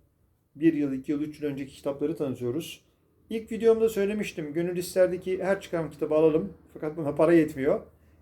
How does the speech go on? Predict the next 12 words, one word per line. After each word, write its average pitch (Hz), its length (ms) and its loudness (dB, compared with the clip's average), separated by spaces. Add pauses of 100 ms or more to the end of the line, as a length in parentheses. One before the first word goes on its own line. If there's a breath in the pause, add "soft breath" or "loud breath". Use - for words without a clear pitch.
İkincisi 208 460 -8
de 220 120 0
çıkar 220 280 2
çıkmaz 196 340 -8
o 220 60 6
hafta 190 240 2
içerisinde 147 540 0
tanıtalım. 156 640 2
Ona 170 240 0
da 196 80 2
zaman 170 260 0
yetmiyor. 120 420 -6